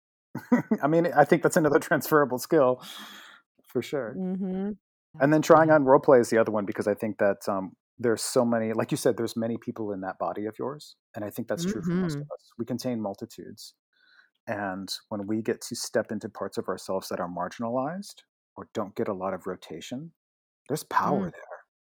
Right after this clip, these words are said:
Speaker 1: There's newness there. There's so much more to explore about yourself and for, with a partner when you get to step into these roles and leave your everyday self behind.
Speaker 2: Mm.
Speaker 1: Mm.
Speaker 2: Rotation. Rotation is a good one. I had a,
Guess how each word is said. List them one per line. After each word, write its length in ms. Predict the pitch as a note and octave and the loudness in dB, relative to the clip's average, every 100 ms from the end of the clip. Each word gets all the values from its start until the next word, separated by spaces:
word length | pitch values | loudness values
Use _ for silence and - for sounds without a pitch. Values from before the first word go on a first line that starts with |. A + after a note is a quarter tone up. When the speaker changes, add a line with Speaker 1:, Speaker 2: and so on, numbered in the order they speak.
| _ - | _ -2
Speaker 1:
There's 240 | B2+ A2 | -2 -2
newness 520 | G2 A2 D3 A#2+ G2 - | -4 -2 -2 -2 -6 -10
there. 340 | F2 D#2+ - - | -10 -10 -16 -16
There's 120 | - | -10
so 140 | - | -4
much 220 | C3 C3+ A#2+ | -2 -2 -4
more 100 | A#2 | -4
to 60 | |
explore 600 | G#2 - G2+ G#2 F2 E2+ _ _ | -6 -10 -6 -4 -4 -6 _ _
about 180 | - G2+ | -6 -6
yourself 460 | G2 - G2 F2 - G2 | -6 -6 -4 -4 -8 -18
and 120 | E2+ | -12
for, 140 | - G#2+ | -12 -10
with 160 | G2+ | -12
a 20 | F#2+ | -10
partner 340 | - F#2+ F#2 | -8 -6 -8
when 120 | F2+ | -10
you 60 | F2+ | -12
get 100 | - | -12
to 80 | F#2+ | -12
step 240 | - G2+ | -8 -8
into 160 | G#2 - | -8 -12
these 200 | G2 F#2 | -14 -8
roles 240 | F#2+ G2 | -8 -8
and 100 | E2 | -10
leave 160 | E2 F2 | -14 -10
your 100 | E2+ | -8
everyday 300 | E2+ F#2 F2 | -8 -10 -12
self 260 | - F2+ - | -10 -10 -10
behind. 380 | - D2+ F#2+ - _ _ _ _ _ _ C#3+ | -12 -12 -14 -18 _ _ _ _ _ _ -12
Speaker 2:
Mm. 1160 | D#3+ E3 F3 F3 E3+ E3+ E3+ E3 E3 D#3+ D#3+ | -6 -4 -4 -4 -6 -6 -8 -8 -8 -10 -8
Speaker 1:
Mm. 180 | E3 C#3 - _ | -4 -6 -6 _
Speaker 2:
Rotation. 840 | F3 E3+ - D#3+ D#3+ - D3 D3 D3+ | -10 -10 -8 -10 -10 -10 -10 -10 -6
Rotation 540 | D#3+ D#3+ E3 D#3+ F3 | -6 -4 -6 -6 -10
is 120 | D3+ | -10
a 60 | D3+ | -10
good 160 | C#3+ | -8
one. 220 | C#3+ C#3+ - | -8 -8 -6
I 120 | F3 | -2
had 180 | G#3 G3+ | 0 2
a, 300 | F3 D#3+ | 2 2